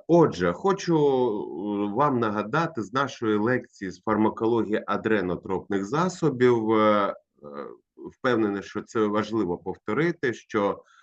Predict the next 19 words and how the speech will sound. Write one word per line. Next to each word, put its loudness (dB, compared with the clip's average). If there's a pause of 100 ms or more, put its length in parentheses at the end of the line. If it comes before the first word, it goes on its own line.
(180)
е, 0
ми 2
маємо -2
з -14
вами 0
альфа 0 (380)
та 0
бета-адренорецептори. -2 (540)
І, 4
е, 4
в -2
першу 0
чергу, -4 (140)
е, 2
для -2
того, 0
щоб -4
розуміти, -2
як, -2